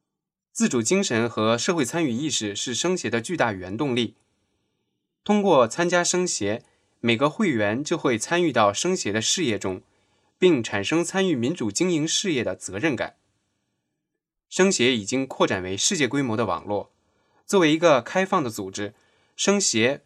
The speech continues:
不仅积极致力于社区的可持续发展，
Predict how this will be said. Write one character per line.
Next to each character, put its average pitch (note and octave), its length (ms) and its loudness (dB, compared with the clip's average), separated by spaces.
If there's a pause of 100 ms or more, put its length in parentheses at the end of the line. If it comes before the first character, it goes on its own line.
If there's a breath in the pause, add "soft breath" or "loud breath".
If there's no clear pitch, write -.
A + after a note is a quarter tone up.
(160)
不 A3 140 2
仅 G#2 240 -2
积 F#3+ 180 -8
极 D#3 140 -2
致 F#3 120 -4
力 E3 120 0
于 A2+ 160 -2
社 D3+ 240 0
区 - 160 -6
的 C3 180 4
可 - 180 -10
持 - 200 -4
续 F3 160 -4
发 F3 220 0
展， - 220 -4